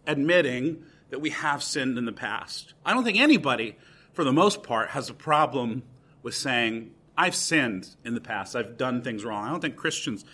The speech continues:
have a problem with that. But here's the more challenging verse, and this is in verse eight. He says, "If we say we have no sin," not that we have not sinned, but we have no sin, as in we have no sin now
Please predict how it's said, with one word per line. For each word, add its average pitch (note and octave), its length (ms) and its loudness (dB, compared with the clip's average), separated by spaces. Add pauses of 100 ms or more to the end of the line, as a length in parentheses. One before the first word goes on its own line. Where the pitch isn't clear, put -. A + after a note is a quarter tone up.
(280)
have C3+ 120 2
a B2+ 60 0
problem C#3 340 8
with A2+ 140 0
that. G2 260 -4
But F3+ 200 4
here's C4+ 260 4
the A3+ 80 6
more F#3+ 160 6
challenging C#3 800 6 (640)
verse, A2+ 580 0
and B2+ 140 0
this E3 180 0
is C3+ 80 -2
in A#2+ 200 2
verse B2 320 0
eight. A2+ 280 0
He D#3+ 140 0
says, D3 340 2
"If D#3 180 -4
we D#3+ 160 0
say C#3 720 2 (240)
we C#3+ 220 0
have G#3+ 400 2
no D#3 160 2
sin," B2+ 280 -2
not F#3 180 0
that G3 120 0
we F3+ 120 -2
have D#3 280 2
not F3 320 2
sinned, A#2 360 -2
but C3 160 -4
we D#3 120 -2
have D#3 260 4
no D3+ 180 4
sin, C#3+ 640 2 (420)
as C#3 240 0
in B2+ 160 0
we C3 80 0
have D#3+ 120 4
no D3+ 100 2
sin B2+ 380 2
now C3 640 6